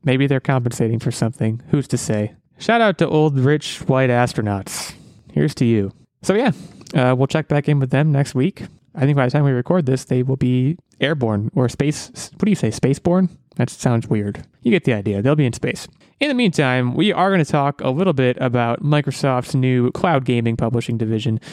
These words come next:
But before we do that, we're going to take a brief pause to both take our ad break, potentially an adless ad break, and talk about our fantastic Patreon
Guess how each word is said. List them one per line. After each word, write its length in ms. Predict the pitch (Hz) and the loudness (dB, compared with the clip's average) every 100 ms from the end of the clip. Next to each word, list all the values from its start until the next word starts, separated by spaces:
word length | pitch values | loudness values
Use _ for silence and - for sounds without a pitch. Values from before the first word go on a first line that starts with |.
| - | -4
But 120 | 175 | 0
before 200 | 170 208 | 2 4
we 120 | 151 | 2
do 140 | 120 107 | 2 2
that, 300 | 117 104 - - - - | 0 -2 -6 -14 -8 -2
we're 100 | 139 | 2
going 200 | 143 123 | 2 0
to 80 | |
take 300 | - 117 107 - | -2 -2 -2 -6
a 100 | 120 | -10
brief 540 | - - 113 104 - - _ | -6 -2 -2 -2 -8 -20 _
pause 540 | - 131 113 113 120 - - - | -2 0 0 -2 -4 -10 -20 -6
to 140 | - 123 | -2 2
both 260 | 120 117 | 0 0
take 200 | - 175 | -2 0
our 120 | 135 | 0
ad 200 | 127 127 | 2 0
break, 400 | 123 117 120 - - _ - | 2 0 0 -4 -20 _ -4
potentially 360 | - 139 117 | -2 0 -2
an 40 | 110 | 0
adless 400 | 120 123 110 - | 0 0 -2 -4
ad 180 | 127 | -2
break, 300 | 110 131 - - | 0 -2 -4 -6
and 400 | - 208 160 165 - | -2 2 2 0 -2
talk 360 | 226 233 170 - | 0 2 0 0
about 500 | 151 143 135 139 - - | 0 2 2 0 -2 -2
our 280 | 127 123 123 | 0 0 0
fantastic 920 | - 131 123 151 147 - 135 - - - | -2 -2 0 0 -2 -2 -6 -6 -18 -8
Patreon 680 | - 139 - 123 117 110 110 | -2 -2 0 -2 0 -2 -4